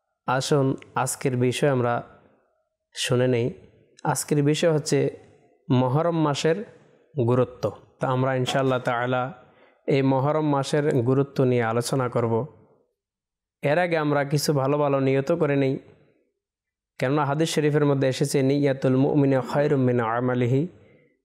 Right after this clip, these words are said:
মুসলমানের নিয়ত তার আমলের চেয়ে উত্তম। তো আমি নিয়ত করেছি আল্লাহ তাআলার সন্তুষ্টির জন্য,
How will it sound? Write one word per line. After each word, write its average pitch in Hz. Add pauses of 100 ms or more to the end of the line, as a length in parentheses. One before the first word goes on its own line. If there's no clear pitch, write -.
(240)
মুসলমানের 123
নিয়ত 139 (100)
তার 156 (760)
আমলের 175
চেয়ে 147
উত্তম। 113 (1300)
তো 143
আমি 131
নিয়ত 151
করেছি 139 (480)
আল্লাহ 135
তাআলার 123
সন্তুষ্টির 131
জন্য, 120